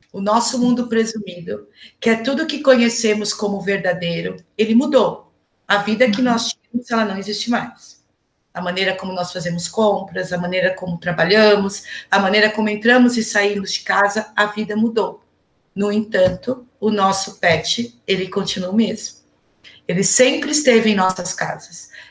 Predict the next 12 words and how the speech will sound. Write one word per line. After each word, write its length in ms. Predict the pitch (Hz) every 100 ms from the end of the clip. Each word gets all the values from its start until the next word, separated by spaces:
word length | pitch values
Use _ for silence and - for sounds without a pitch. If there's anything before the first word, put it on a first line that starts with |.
| _
E 120 | 208
agora, 720 | 208 240 233 190 180 - - _ - _ -
nós 380 | 233 220 220
estamos 340 | 220 - 240 240
mais 300 | 240 320 -
próximos 840 | - 254 220 226 - 233 214 208
dele. 240 | - - _ _ _ _ _ _ -
Alguns 580 | 185 180 214 208 196
p-, 260 | - - 190
pelo 220 | 202 190
conta 360 | 185 185 170 180
do 120 | 170